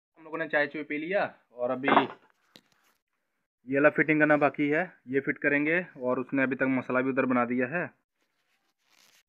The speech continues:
तो ये सारा काम ख़त्म करने के बाद plaster करेंगे। और आज देखो, आज तो धूप भी निकला हुआ है,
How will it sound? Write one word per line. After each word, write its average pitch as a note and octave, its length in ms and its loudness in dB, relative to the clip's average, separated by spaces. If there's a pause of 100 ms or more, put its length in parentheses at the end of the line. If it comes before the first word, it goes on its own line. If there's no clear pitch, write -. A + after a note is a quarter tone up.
(460)
तो B2 40 -14
ये C3 180 0
सारा C#3+ 240 0
काम C#3+ 200 0
ख़त्म C#3+ 280 -6
करने C#3 160 -2
के C3+ 40 -4
बाद C3+ 100 -2
plaster B2+ 340 -4
करेंगे। G#2+ 400 -4 (680)
और B2 120 0
आज C3 160 6
देखो, D3 300 0 (140)
आज A#2+ 220 -2
तो C#3 160 2
धूप B2 260 -4
भी D3 80 0
निकला C#3+ 260 2
हुआ C3+ 240 0
है, E3 100 -8